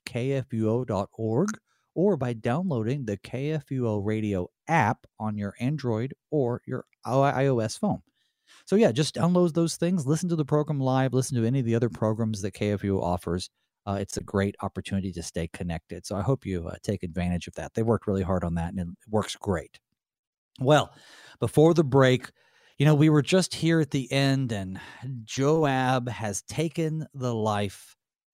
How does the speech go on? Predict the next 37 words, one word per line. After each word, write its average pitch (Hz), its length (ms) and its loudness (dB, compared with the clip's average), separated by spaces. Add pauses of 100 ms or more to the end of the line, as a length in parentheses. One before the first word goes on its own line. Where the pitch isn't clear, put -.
(100)
of 92 480 -8 (160)
Absalom 85 720 -8 (140)
against 123 580 -4
the 139 80 -2
king's 113 500 -4
wishes. - 520 -8 (400)
And 220 100 0
not 226 160 6
just 190 260 2
Joab, 131 560 4
but 143 100 -2
his 151 200 0
armor 127 360 2
bearers, 104 640 -4
but 165 140 -6
still, 82 540 -10 (440)
he 135 200 -6
takes - 420 -4
this 139 280 2
as 113 420 0
a, 104 280 -2 (140)
<laughs> - 220 -4
as 131 100 0
a, 120 240 2
well, 143 220 2
a, 107 140 0 (200)
a 113 60 -6
victory, 202 560 2 (120)
right? 180 320 0
This 135 200 0
is 175 180 0
a, 185 80 0
this 165 240 0
is, 196 100 2
he's 165 180 2
victorious 190 760 2
now 101 320 -2